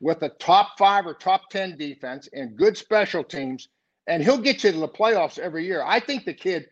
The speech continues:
I know the kid is committed. He works his tail off. He was great, you know, in the locker room and off the field. He did all, there was never a problem. But it comes down to what you're saying, the system that you're in.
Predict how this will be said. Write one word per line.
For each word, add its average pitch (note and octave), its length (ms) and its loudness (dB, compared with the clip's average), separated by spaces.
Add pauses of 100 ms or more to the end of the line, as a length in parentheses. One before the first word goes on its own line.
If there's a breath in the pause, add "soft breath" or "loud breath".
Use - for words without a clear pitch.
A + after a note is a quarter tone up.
(320 soft breath)
I D#3+ 100 -4
know A3 300 2
the G#3+ 80 0
kid G3 240 0
is D3 100 -6
committed. D3+ 540 -6
He D#3+ 120 -2
works G#3 380 0
his - 200 -4
tail D3 420 -2
off. C#3 260 0 (460)
He G3 100 0
was F3 240 -4 (140)
great, F#3+ 420 2 (240)
you G3 80 -4
know, F#3 140 0
in F#3+ 80 -2
the F#3 80 0
locker F#3+ 420 2
room F#3+ 220 -2
and D3+ 160 -8
off G3+ 260 2
the E3+ 100 -14
field. E3+ 300 -8
He A3 80 -10
did B3+ 160 0
all, A#3+ 180 0
there A#3 160 0
was A#3 140 -2
never B3+ 220 -2
a A3 40 0
problem. A3 460 0 (920)
But F3+ 140 -4
it F3+ 120 -8
comes F3+ 240 -6
down A3 420 0
to G3 440 -2
what E3 260 -6
you're A#3+ 220 -2
saying, E3 580 -4 (140)
the D3 100 -6
system A3+ 680 -2
that D#3 220 -4
you're C#3 200 -2
in. A#2 200 -6